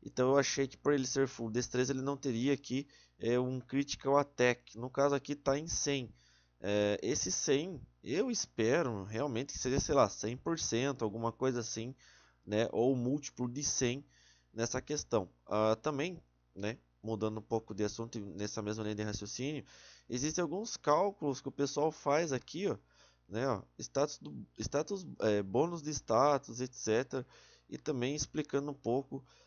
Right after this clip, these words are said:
sobre, é, o bônus que você vai ter, ó, bônus de força. Então, por isso que você não precisa colocar em forças, que você vai ter, é, bônus de força, uns duzentos e cinquenta só com base em equipe. Então, tipo, se tiver força pra quê, né?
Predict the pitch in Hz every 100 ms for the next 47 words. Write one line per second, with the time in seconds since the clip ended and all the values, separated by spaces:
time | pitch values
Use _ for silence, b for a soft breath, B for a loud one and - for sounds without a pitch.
0 | b - - 123 131 123 131 139 - -
1 | 117 120 120 104 120 110 123 151 117 -
2 | - - 110 107 123 110 117 120 110 90
3 | 104 113 113 131 - 123 127 127 123 135
4 | - 131 123 123 117 - 120 - 110 -
5 | 123 - 120 131 - - 107 110 107 113
6 | 120 113 107 B B B 90 104 98 117
7 | 117 113 117 - 117 117 - 107 110 110
8 | 110 117 113 - 117 113 110 104 - 135
9 | 127 110 110 110 123 127 - 127 147 -
10 | - b b b b b 110 127 120 -
11 | - 127 127 127 123 127 147 - 160 156
12 | 131 98 85